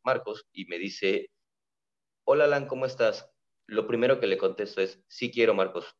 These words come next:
lo que me vayas a pedir, vamos". O sea, no sé de dónde dije eso, pero me dijo, "Ah, bueno, solo te marcaba para saber cómo estabas,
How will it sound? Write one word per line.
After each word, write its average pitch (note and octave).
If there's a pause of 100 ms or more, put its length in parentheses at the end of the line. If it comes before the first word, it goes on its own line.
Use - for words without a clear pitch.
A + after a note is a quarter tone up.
lo A2
que G#2+
me G#2+
vayas B2+
a -
pedir, G2 (200)
vamos". F2 (1040)
O G#2+
sea, A#2
no A#2+
sé C3
de B2+
dónde A#2+
dije A2
eso, -
pero G2
me F#2
dijo, F#2 (100)
"Ah, - (200)
bueno, B2
solo C3
te B2
marcaba A2
para F#2+
saber F#2
cómo G2+
estabas, B2